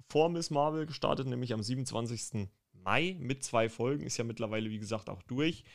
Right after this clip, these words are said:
Äh, deswegen brauchen wir eigentlich, oder willst du mal so ganz grob die Handlung zusammenfassen, ne? Weil du bist ja nur ein bisschen der größere Star Wars-Fan wie ich.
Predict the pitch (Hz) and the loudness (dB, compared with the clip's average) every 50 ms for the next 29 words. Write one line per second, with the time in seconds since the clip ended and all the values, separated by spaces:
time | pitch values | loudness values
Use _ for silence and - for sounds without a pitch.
0 | - _ _ _ _ _ _ _ _ _ - 120 120 123 120 120 123 110 117 143 | -20 _ _ _ _ _ _ _ _ _ 4 6 6 6 6 4 2 4 6 6
1 | 160 147 127 - - 127 139 156 147 135 139 147 147 131 - - - - _ _ | 6 6 2 2 4 4 6 8 8 6 6 6 4 0 -4 -10 -14 -18 _ _
2 | _ _ _ _ _ _ _ _ _ _ _ - 98 107 117 131 127 127 139 - | _ _ _ _ _ _ _ _ _ _ _ -6 -2 -2 2 2 4 4 4 2
3 | - - 180 170 151 139 139 113 - 151 180 214 - - - - 175 190 196 - | 0 0 0 2 2 2 2 4 6 6 6 6 2 -6 -2 0 0 0 2 0
4 | 165 147 139 147 180 180 175 156 151 - 131 117 131 139 156 151 131 135 123 117 | 2 2 2 2 2 0 -4 -6 -6 -6 0 2 2 2 2 2 2 4 4 4
5 | 107 107 104 104 104 110 127 143 139 123 117 117 120 113 147 - - 143 139 135 | 2 -2 -6 -6 -4 -2 -2 -2 -2 -2 -2 -2 -4 -4 -6 -4 -4 -4 -2 -2
6 | 135 131 - - - - - 151 - 143 123 120 113 - - 143 156 170 156 156 | -4 -4 -6 -8 -8 -8 -6 -4 -2 0 0 0 0 0 -2 -2 -2 -2 -2 -4
7 | 143 - - 127 135 135 139 127 - - 127 127 127 123 - - 156 - - - | 0 2 4 4 4 4 0 -2 -2 0 0 0 0 -2 -4 -6 -6 -6 -8 -12